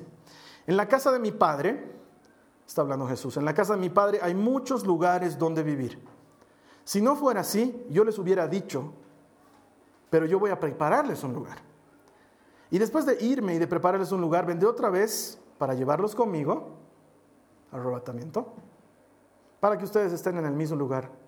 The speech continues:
donde yo voy a estar". ¿Sí? Entonces, convendremos. Cuando te mueres,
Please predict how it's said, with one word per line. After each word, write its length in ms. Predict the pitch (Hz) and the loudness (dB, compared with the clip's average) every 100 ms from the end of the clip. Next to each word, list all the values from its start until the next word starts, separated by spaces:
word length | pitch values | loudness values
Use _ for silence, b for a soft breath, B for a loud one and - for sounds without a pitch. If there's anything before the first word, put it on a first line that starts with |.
| _ _ | _ _
donde 200 | 131 123 | -8 -4
yo 120 | 127 | -4
voy 140 | 120 175 | -4 -6
a 20 | |
estar". 240 | - - - _ _ _ | -10 -18 -20 _ _ _
¿Sí? 200 | - 233 220 - - _ _ _ | -4 -4 -4 -16 -20 _ _ _
Entonces, 440 | - 170 127 - | -2 -2 -2 -8
convendremos. 580 | - 156 165 170 135 - B B B | -4 -2 0 0 -2 -6 B B B
Cuando 180 | 160 151 | -4 0
te 100 | 165 | 2
mueres, 600 | 190 247 277 277 - | 2 2 0 -4 -8